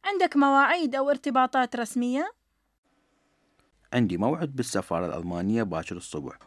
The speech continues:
Speaker 2: وبعدين شنو رأيكم نروح المطعم اللي بالمدينة؟
Speaker 1: فكرة ممتازة.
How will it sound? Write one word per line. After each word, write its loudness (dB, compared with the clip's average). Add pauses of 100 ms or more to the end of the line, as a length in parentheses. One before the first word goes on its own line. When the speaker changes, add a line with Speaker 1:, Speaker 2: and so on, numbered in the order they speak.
Speaker 2:
وبعدين 0
شنو 0
رأيكم 0
نروح 2
المطعم -2
اللي -4
بالمدينة؟ -6 (1200)
Speaker 1:
فكرة -2
ممتازة. 0